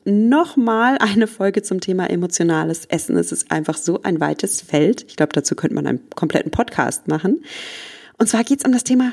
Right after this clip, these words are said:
Stressessen. Oh, bist du auch so ein Typ, der, wenn er unter Stress ste-, äh, unter Stress steht oder unter Anspannung steht, so am liebsten immer was knabbern würde oder,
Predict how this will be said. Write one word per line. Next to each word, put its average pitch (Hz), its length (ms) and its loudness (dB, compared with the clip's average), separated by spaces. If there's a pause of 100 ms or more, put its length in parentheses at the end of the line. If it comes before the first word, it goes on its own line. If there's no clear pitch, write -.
Stressessen. - 1120 -4 (920)
Oh, 220 120 4 (160)
bist - 180 0
du - 60 0
auch - 180 2
so - 160 0
ein 269 100 4
Typ, 302 280 0
der, 233 140 2
wenn 226 120 4
er 226 100 2
unter 214 220 -2
Stress - 420 -2
ste-, - 280 -2
äh, - 240 -6 (240)
unter 208 200 -2
Stress - 300 -2
steht 233 240 -2
oder 208 160 -2
unter 202 260 -4
Anspannung 233 540 0
steht, 233 320 -2
so 214 240 0 (300)
am 190 120 -4
liebsten 233 280 -2
immer 233 180 2
was - 220 -6
knabbern 254 580 2
würde 247 480 4
oder, 214 420 0